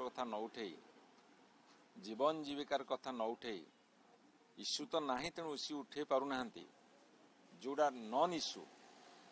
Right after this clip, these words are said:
ବା ଅପ୍ରାସଙ୍ଗିକ କଥାକୁ ଉଠେଇ ସବୁଦିନ କିଛି ନା କିଛି ବୟାନବାଜି କରୁଛନ୍ତି। ଆଜି ସିଏ କହିଲେ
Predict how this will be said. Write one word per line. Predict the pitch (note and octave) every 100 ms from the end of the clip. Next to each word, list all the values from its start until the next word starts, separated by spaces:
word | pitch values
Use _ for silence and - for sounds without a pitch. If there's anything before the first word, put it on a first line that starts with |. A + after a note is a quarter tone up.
| - -
ବା | A2+ A#2 -
ଅପ୍ରାସଙ୍ଗିକ | C3 D3+ D#3 C#3+ D3 C#3 B2 C#3 A#2+ - - -
କଥାକୁ | - - C3 B2
ଉଠେଇ | A2 - A2 F2 - - - - - - -
ସବୁଦିନ | - G#2 C3 C3+ D#3+
କିଛି | - D3 C3
ନା | B2+
କିଛି | A#2+ D3
ବୟାନବାଜି | A2 A2+ A2+ A2+ A2+
କରୁଛନ୍ତି। | A#2 F#2+ - F2 - - - - - - - - - - - -
ଆଜି | G#2+ A2+ D3+
ସିଏ | D#3+ F#3
କହିଲେ | - B2+ C3+ G#2+